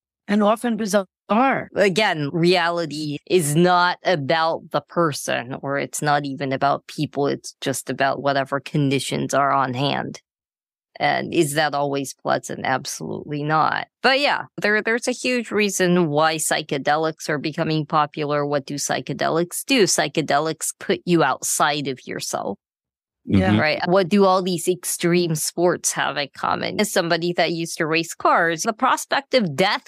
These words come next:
Speaker 2: <laughs> puts you in a very different state of mind that is very hard to achieve in day-to-day waking life. And it is a sense of, like, it can be an extreme hyper focus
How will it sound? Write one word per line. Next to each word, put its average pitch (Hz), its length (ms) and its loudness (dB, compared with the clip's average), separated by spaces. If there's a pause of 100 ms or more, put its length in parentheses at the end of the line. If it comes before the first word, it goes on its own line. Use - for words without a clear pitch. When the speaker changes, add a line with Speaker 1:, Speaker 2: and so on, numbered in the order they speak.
Speaker 2:
<laughs> - 40 -20
puts - 440 -2
you 160 260 0 (540)
in 220 360 4
a 180 100 4
very 170 460 0
different 147 640 -2 (180)
state 175 400 0
of 185 160 -2
mind 220 460 0
that 151 240 0
is 165 200 0
very 147 340 0
hard 143 380 -2
to 143 140 -4
achieve 143 560 -4 (120)
in 135 240 -2 (100)
day-to-day 147 480 0
waking 156 500 -2
life. - 520 -8 (200)
And 175 240 0
it 202 180 0
is 269 160 2
a 214 60 2
sense 226 460 0
of, 170 160 0
like, 156 220 0 (160)
it 190 120 0
can 180 220 2
be 160 480 2 (760)
an 202 120 4
extreme 196 720 2
hyper 180 720 -2
focus 220 880 0